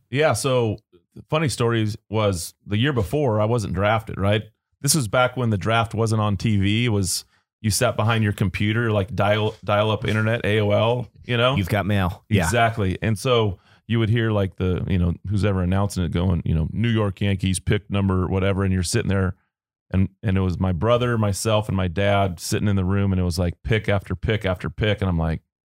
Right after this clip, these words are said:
Speaker 1: "Man, I'm not gonna get picked."
Speaker 2: Uh-oh.
Speaker 1: So it used to be twenty rounds on the first day. And I said, "Well, if I don't get picked in the first day, screw those guys. I'm going back to school."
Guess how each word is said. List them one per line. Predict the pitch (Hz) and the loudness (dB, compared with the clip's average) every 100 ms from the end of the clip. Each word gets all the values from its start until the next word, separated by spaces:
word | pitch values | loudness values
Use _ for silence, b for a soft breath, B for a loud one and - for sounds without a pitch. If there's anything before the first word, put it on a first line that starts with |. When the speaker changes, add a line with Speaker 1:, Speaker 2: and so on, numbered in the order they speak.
| _ _ _ _ _ - | _ _ _ _ _ -4
Speaker 1:
"Man, | 120 | -2
I'm | 113 | 0
not | 143 | 0
gonna | 98 90 | -2 -4
get | - | -2
picked." | 123 160 - | -2 -2 -2
Speaker 2:
Uh-oh. | 107 - 85 90 - | -4 -2 -2 -4 -4
Speaker 1:
So | 139 | -2
it | 135 123 | -2 0
used | 131 165 - | 0 0 0
to | |
be | 117 110 | -2 -2
twenty | - 143 135 | -2 -2 0
rounds | 113 131 139 | 0 2 2
on | 107 | 0
the | 101 | 0
first | 120 98 - | -2 -2 0
day. | 120 101 85 85 _ _ | 0 0 -2 -8 _ _
And | - | -4
I | 110 | -2
said, | 104 110 95 | 0 -2 -2
"Well, | 95 | -2
if | 101 | 0
I | 143 | 0
don't | 165 | 0
get | 117 | -2
picked | 131 113 | -4 -2
in | 107 | -2
the | |
first | - 113 - | 0 -2 0
day, | 107 104 98 85 _ _ _ _ _ _ | 0 0 0 -4 _ _ _ _ _ _
screw | - - 131 | -14 -4 -2
those | 117 | 0
guys. | 101 101 104 | 0 0 0
I'm | 110 | 0
going | 113 | 0
back | 98 | 0
to | 90 | -2
school." | - 110 98 - | -2 0 0 -2